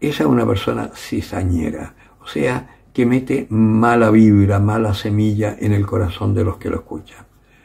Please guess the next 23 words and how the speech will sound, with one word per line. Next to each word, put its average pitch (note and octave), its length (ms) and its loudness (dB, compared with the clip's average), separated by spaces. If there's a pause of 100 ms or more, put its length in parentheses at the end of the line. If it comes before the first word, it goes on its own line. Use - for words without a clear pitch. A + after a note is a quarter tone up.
(460)
No F2+ 220 -2
seas - 360 -10
tú. - 120 -20 (1300)
En G2+ 180 2
otra G2+ 340 2
parábola, G2 760 2
hablando F#2+ 520 2
también F#2+ 380 2
del F#2+ 160 0
sembrador, F#2+ 560 0
decía, G2 340 -2
"No A#2 160 -2
seas - 300 -6
piedra, F2+ 680 -6 (840)
no B2+ 280 2
seas B2 260 2
maleza, G2 760 0 (840)
no F#2 320 0
seas F2+ 360 -4
cizaña. - 560 -14 (880)
Sé - 420 -2
buena F#2 480 2
tierra". - 540 -14